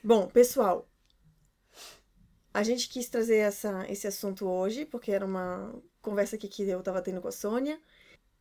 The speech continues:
Não hesitem em comentar os nossos, nossos episódios, pra gente saber se vocês estão gostando, se tiverem sugestões, a gente também quer saber. Se não tiver seguindo a gente no Instagram, dá um,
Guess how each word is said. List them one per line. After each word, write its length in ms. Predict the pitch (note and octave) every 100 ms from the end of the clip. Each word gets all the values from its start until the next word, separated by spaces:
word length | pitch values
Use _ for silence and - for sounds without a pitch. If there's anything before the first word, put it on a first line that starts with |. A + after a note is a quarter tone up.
| _ -
Não 220 | A3+ B3
hesitem 760 | B3 A#3+ C#4+ C#4+ C4 B3 A#3+ A3+
em 20 |
comentar 800 | A3+ G#3 F#3 G#3+ F#3 G3+ A3+ A3+
os 60 |
nossos, 540 | G#3 F#3+ G#3 F#3+ F#3+ -
nossos 320 | F#3+ F#3+ G3
episódios, 960 | F3+ F3 F#3 G3+ A#3+ A#3+ A3+ B3 - - - - _ -
pra 100 | F#3+
gente 180 | F#3+ G3+
saber 220 | G3 G3
se 120 | F#3+
vocês 160 | F#3+ F#3
estão 200 | F#3 F3+
gostando, 560 | F3+ - A#3 B3 B3
se 140 | A3 G3+
tiverem 260 | G3+ G3
sugestões, 680 | G3 G3 F#3 - G#3 A3 A3
a 40 |
gente 200 | G#3 G3
também 220 | - F#3+ F#3
quer 100 | G3+
saber. 460 | F3+ F3+ A3+ B3 - - -
Se 120 | A#3+
não 100 | B3+
tiver 220 | B3 A#3
seguindo 280 | - G#3+ G#3
a 60 |
gente 240 | G3+ G3 G3+
no 60 |
Instagram, 760 | F#3+ - G3 G#3 A#3 A#3+ A#3+ A#3
dá 160 | G#3 G3+
um, 340 | G3 F#3